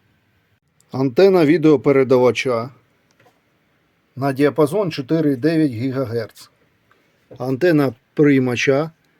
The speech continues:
півхвильовий диполь. Загальна довжина чотириста міліметрів. Досліджуваний дрон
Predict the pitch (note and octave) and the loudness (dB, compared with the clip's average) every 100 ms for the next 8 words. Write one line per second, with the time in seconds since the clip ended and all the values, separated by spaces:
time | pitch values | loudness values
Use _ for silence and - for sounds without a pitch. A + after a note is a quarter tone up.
0 | _ - D3+ B2+ C#3 C3+ C3+ C#3 E3 F#3 | _ 0 0 0 0 2 4 4 4 0
1 | C3 D#3 - A#2+ A2 A2 _ _ _ _ | 0 0 -2 -6 -8 -16 _ _ _ _
2 | - A#2+ C#3 C#3+ C#3+ C3+ A#2+ C3 A#2 C#3 | -12 -4 0 0 0 0 0 0 0 0
3 | E3 F#3 - _ _ - - C3+ D#3+ D#3 | 0 -2 -6 _ _ -10 -6 0 2 2
4 | D3 D3+ C#3 C#3 C3+ A#2 A2 - A2+ _ | 0 -2 0 0 0 -4 -10 -14 -18 _
5 | _ _ _ _ _ _ _ _ _ _ | _ _ _ _ _ _ _ _ _ _
6 | _ _ _ _ - C3+ D3 C#3+ E3+ A3+ | _ _ _ _ -18 -6 -4 -2 -2 -2
7 | F3+ G3 F3 D#3 C#3 B2 B2+ B2+ B2+ | 2 4 4 2 0 -2 -2 -2 -4